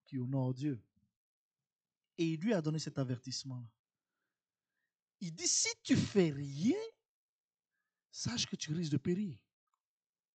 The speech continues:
Toi et ta famille. » Qui sait si c'est pas pour un moment comme ceci que Dieu t'a envoyé à cette position. Pensez à vos propres vies.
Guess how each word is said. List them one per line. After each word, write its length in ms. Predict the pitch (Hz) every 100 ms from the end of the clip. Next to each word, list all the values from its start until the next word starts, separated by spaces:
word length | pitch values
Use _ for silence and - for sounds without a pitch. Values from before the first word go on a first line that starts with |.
| _ _ _ _ _ _ _ _
Toi 420 | - 254 330 311 -
et 80 | 165
ta 140 | -
famille. » 400 | 131 156 190 170 113 _ _ _ _
Qui 160 | 415 359
sait 400 | - 381 415 370
si 160 | 370
c'est 160 | 302 277
pas 180 | 302 277
pour 220 | - 302
un 60 |
moment 300 | 311 311 339
comme 240 | 330 294 294
ceci 580 | 311 - - 349 330 - - - _ _ _
que 160 | 240 220
Dieu 760 | 143 147 226 370 415 277 131 - _ _ _ _
t'a 240 | 196 196 -
envoyé 480 | 226 226 214 254 269
à 60 | 196
cette 220 | 190 -
position. 500 | 165 151 139 180 147 110 _ _ _ _ _ _ _ _ _ _ _ _ _ _ _ _ _ _ _ _ _
Pensez 320 | 202 240 -
à 100 | 349
vos 140 | 185 185
propres 280 | 208 180 160
vies. 240 | 196